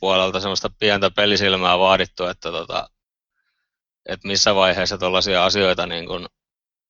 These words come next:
annetaan julkisuuteen, vaikka ne nyt ei varsinaisesti mitään salaisuuksia olekaan, mutta se huhumylly kuitenkin rupeaa pyöriin aika lujaa sitten siinä kohtaa, jos siellä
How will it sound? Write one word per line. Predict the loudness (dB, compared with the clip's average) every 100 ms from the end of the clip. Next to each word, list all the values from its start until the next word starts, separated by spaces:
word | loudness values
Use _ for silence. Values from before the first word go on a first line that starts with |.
| _ _ _ -4
annetaan | -2 0 2 4 4
julkisuuteen, | 2 2 0 -2 -4 -2 0
vaikka | 0 0 -2
ne | -2
nyt | 0
ei | 2 2 0 -4 _ -20 -10 0
varsinaisesti | 2 4 2 2 0 -2
mitään | -2 0 2 4
salaisuuksia | 4 4 4 2 -2 -2 0 2
olekaan, | 4 2 0 -6 -6
mutta | -12 -12 -8 -8 _ _ _ _ _ _ -8
se | -4 0 0 -2 -4
huhumylly | -2 0 0 0 -4 -2
kuitenkin | -2 -4 -2 -2
rupeaa | -2 0 0
pyöriin | 2 2 4 2 2
aika | 0 0
lujaa | -2 0 0 -2
sitten | -2
siinä | -2 -2 -4
kohtaa, | -4 -6 -4 -4
jos | -2 -2
siellä | -2 -2 -4